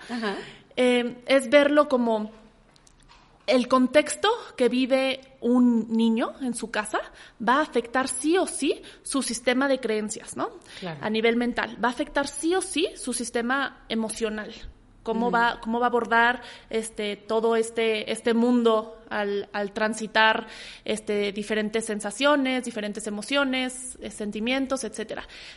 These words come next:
Speaker 2: Pero no solo se queda en esos cuerpos, en ese campo,
Speaker 1: Ajá.
Speaker 2: sino que también está el campo energético, que se nos olvida que nuestro cuerpo es menos del uno por ciento, el cuerpo físico.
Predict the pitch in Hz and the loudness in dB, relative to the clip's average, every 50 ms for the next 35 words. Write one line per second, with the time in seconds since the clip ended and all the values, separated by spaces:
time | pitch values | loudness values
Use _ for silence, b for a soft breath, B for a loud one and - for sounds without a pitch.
0 | B - - 254 254 262 277 302 311 311 339 339 320 330 320 311 285 - 254 254 | B -2 0 0 2 2 2 2 2 2 2 2 2 2 0 -2 -2 -2 0 0
1 | 262 262 254 254 247 247 262 247 247 - - 254 247 240 240 226 220 - 214 214 | 0 0 0 -2 -2 -2 -4 -6 -4 0 0 2 2 0 -2 -6 -8 -6 -6 -4
2 | 220 220 247 226 - 240 233 240 240 - 208 214 - - 196 196 180 185 240 233 | -4 -4 -4 -2 2 2 2 2 2 0 -4 -10 -10 -12 -12 -8 -6 -2 -2 0
3 | 247 240 240 254 247 - 240 233 226 226 233 262 285 320 330 302 320 320 - 226 | 0 0 0 -2 -2 -2 -4 -4 -4 -2 0 2 2 2 2 0 -4 -2 0 0
4 | 233 254 - - 220 208 - 226 220 214 233 233 226 208 220 - - 240 240 240 | 0 0 0 -4 -8 -6 -4 -4 -4 -2 -4 -4 -4 -6 -6 -2 -2 -2 0 -2
5 | 247 202 - - 220 214 B B B B B B - 226 220 220 226 220 214 214 | -4 -8 -6 -8 -8 -8 B B B B B B -4 -4 -2 -2 -2 -4 -4 -4
6 | 214 226 220 220 208 233 262 262 233 247 247 285 269 - 226 214 208 208 208 208 | -2 -2 -2 0 0 0 0 2 2 0 -2 -2 -2 -2 -2 0 0 0 -2 -4
7 | - - 208 202 196 202 226 220 220 220 247 262 247 226 220 214 214 208 214 220 | -2 -2 -2 -2 2 2 2 2 2 2 2 2 4 4 4 2 0 0 0 0
8 | 240 269 294 285 233 233 208 214 214 226 220 - 220 - - 208 214 214 - 381 | 2 2 2 2 2 2 0 0 -2 -2 -4 -6 -10 -10 -8 -8 -6 -2 -2 -2
9 | 392 277 - 240 - - 202 - 226 208 - 208 - 330 392 | -2 -2 -4 -6 -8 -8 -8 -8 -8 -8 -6 -2 -2 -2 -2